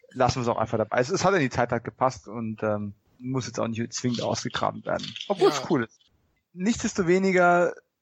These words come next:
Speaker 1: Rambo drei hat bei mir tatsächlich wirklich dazu gewonnen, aus den vorgenannten Gründen. Die Landschaft, ähm, im vermeintlichen Afghanistan, ne, äh, ist ja auch dort nicht gedreht worden. Sind wir, glaub ich, im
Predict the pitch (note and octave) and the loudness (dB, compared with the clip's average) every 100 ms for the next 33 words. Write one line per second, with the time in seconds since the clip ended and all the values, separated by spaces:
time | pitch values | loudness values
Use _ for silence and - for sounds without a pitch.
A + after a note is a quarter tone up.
0 | _ _ - B2 C#3+ C#3+ B2+ A#2 A2+ - | _ _ -4 2 2 2 0 0 -2 -4
1 | A2+ G#2+ B2+ E3+ F#3 _ _ - - F#3 | 0 2 4 2 0 _ _ -12 -2 -2
2 | - G3+ F#3 F3+ E3+ D#3+ D3 - _ _ | 2 0 2 0 0 -2 -4 -10 _ _
3 | - D3+ C3 - - _ C3 - - C#3 | -6 -4 -4 -12 -16 _ -6 -6 -6 -4
4 | C3 A#2+ B2+ B2+ B2 - - C#3+ D3 D3 | -2 0 0 0 -6 -12 -4 0 0 -2
5 | C3 C#3 C3 C3+ C#3+ G#2+ B2+ C#3 D#3+ C3 | -2 2 2 2 -2 -2 -2 -2 -4 -6
6 | - - - C3+ C3 F#3+ - E3 - B2 | -6 -16 -6 0 2 2 2 0 -2 -4
7 | D3+ C#3 C3+ C3+ C#3 - C#3 B2+ B2 B2 | 0 0 -2 -4 -4 -2 -2 0 -2 -2
8 | G#2+ A2 C#3 C3+ A#2 B2+ A2 - A#2 A#2+ | 0 2 0 -2 -8 -4 -4 0 2 2
9 | B2 - C3 A#2+ A2 C#3+ F3 C3 B2 A#2+ | 2 0 0 2 2 -2 0 2 2 2
10 | - - B2 - B2+ C3+ - B2+ B2 B2+ | 0 0 -2 0 -4 -2 -6 -2 0 0
11 | B2 A#2 G2 A2 D3 G3 - C#3 C#3+ - | -2 -4 -6 -4 0 2 4 2 0 -8
12 | - C3 A#2+ - | -6 -4 -4 -8